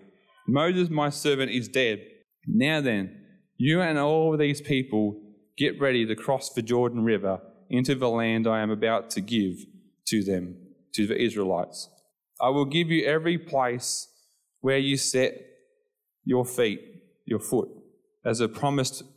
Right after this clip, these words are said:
as I promised Moses. Your territory will extend from the desert to Lebanon and from the great river of Eph-, Euphrates,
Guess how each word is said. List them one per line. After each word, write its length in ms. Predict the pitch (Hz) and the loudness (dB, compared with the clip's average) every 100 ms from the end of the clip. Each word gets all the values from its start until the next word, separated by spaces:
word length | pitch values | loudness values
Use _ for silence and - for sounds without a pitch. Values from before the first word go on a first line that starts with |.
| - | -2
as 180 | 123 120 | -2 0
I 100 | 110 | -2
promised 420 | - 123 120 123 | -2 -2 -2 0
Moses. 540 | 113 110 98 90 - - _ _ _ - | 0 0 0 -4 -8 -20 _ _ _ -2
Your 120 | 131 | 0
territory 600 | 135 165 170 175 175 170 | 0 0 2 0 2 2
will 180 | 156 147 | 4 2
extend 640 | 139 - - 143 151 156 | 0 -4 -2 0 0 -2
from 240 | 139 131 117 | -2 -2 0
the 100 | 107 | 0
desert 460 | 104 135 143 139 - - - - | 2 2 2 0 -2 -20 -20 -8
to 100 | - | -2
Lebanon 600 | 113 123 123 127 123 127 - - _ _ - | 0 2 2 0 0 -2 -6 -20 _ _ -4
and 160 | 117 | -2
from 200 | 110 123 | 0 0
the 80 | 113 | 0
great 280 | 104 123 120 | 2 0 0
river 300 | 117 113 113 | 0 0 0
of 320 | 80 104 - | 0 -2 -4
Eph-, 280 | - 117 - - | -4 -4 -6 -6
Euphrates, 680 | - 123 - 104 95 - - | -4 -4 -2 -2 -2 -8 -10